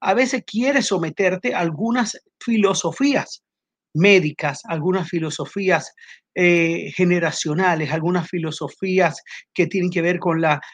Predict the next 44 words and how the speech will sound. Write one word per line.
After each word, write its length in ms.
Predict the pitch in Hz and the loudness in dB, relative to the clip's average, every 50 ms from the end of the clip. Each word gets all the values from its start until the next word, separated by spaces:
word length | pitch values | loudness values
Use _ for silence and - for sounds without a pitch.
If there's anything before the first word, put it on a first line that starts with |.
| _ _ - | _ _ -6
eh, 400 | 175 160 156 - 175 165 170 - | -4 -2 -2 -2 -2 -4 -4 -4
eh, 60 | - | -4
la, 240 | 180 165 165 160 143 - | -2 -2 -2 -2 -2 -2
la 140 | 185 170 | -2 -2
economía, 840 | 160 156 - 165 147 143 147 151 190 208 196 175 160 156 151 156 - - - _ _ _ - | -2 0 0 0 2 4 6 8 8 10 10 10 8 6 4 2 0 -6 -18 _ _ _ -2
con 200 | - 180 170 165 | 0 2 2 2
la 100 | 160 143 | 0 -2
finanza, 800 | - - 160 143 175 220 220 208 180 165 147 - 170 165 170 - _ _ _ _ _ | -2 -2 0 2 4 6 6 6 4 4 2 0 0 -2 -2 -4 _ _ _ _ _
¿sí? 300 | - - - 277 339 381 359 | -4 0 2 4 4 4 2
Y 100 | 196 175 | 0 -2
dice, 280 | 147 196 202 156 208 196 | -2 -2 0 2 2 2
"No, 180 | 185 220 226 226 | 4 4 2 2
no, 200 | 220 220 214 202 | 2 4 4 4
ese 240 | 202 202 - 226 196 | 4 4 2 2 2
negocio 460 | 190 175 156 185 196 180 - 208 185 | 2 2 2 2 0 2 2 2 2
va 100 | 175 170 | 2 2
así, 520 | 156 - - 214 220 214 202 185 185 185 - - - _ _ | 0 0 0 2 2 2 2 0 -2 -6 -10 -16 -20 _ _
eso 300 | 180 190 185 - 214 190 | 0 0 2 4 4 4
no 140 | 190 190 | 4 4
vas 160 | 185 185 151 170 | 2 2 0 0
a 60 | 175 | 0
poder 200 | - 170 175 175 | 0 0 0 0
hacer 320 | 160 - - 160 143 143 | -2 -4 -4 -6 -4 0
nada", 460 | 156 208 220 208 190 185 180 175 175 175 - - - - - | 2 2 4 4 4 4 2 2 0 -4 -10 -16 -18 -8 -2
eh, 320 | 185 180 180 175 170 170 170 | 2 2 4 4 2 0 0
otros 380 | 170 185 208 214 214 208 165 - | 0 0 0 0 0 -4 -4 -2
te 180 | - 185 170 | -2 -2 0
van 160 | 165 156 170 185 | 0 0 -2 -2
a 100 | 180 175 | -2 -2
tratar 380 | 185 170 156 - 175 175 180 | -4 -4 -4 -4 -4 -4 -2
de 140 | 180 185 180 | -4 -4 -4
cautivar 580 | - 170 165 160 160 - 160 151 165 175 185 170 | -2 -2 -2 -2 -2 -4 -2 0 0 0 0 0
con 240 | - 185 170 165 156 | 0 0 0 0 0
cosas 340 | - - 185 180 - 185 160 | 0 0 0 0 0 0 0
del 180 | 170 160 147 | 0 -2 -2
cuerpo, 360 | - 202 220 220 208 160 180 | 0 0 2 2 2 2 2
"No, 160 | 156 175 214 208 | 2 4 4 4
mire 240 | 196 202 196 208 | 4 4 4 4
la 120 | 196 180 165 | 4 4 2
edad 280 | 160 170 180 185 180 - | 2 2 2 2 0 -2
que 120 | - 190 | -2 -4
usted 220 | 170 170 - 190 175 | -4 -2 -2 -2 0
ya 180 | 156 175 151 | 2 0 0
tiene, 480 | - - 240 233 226 196 180 180 190 | 2 4 6 6 6 6 6 4 2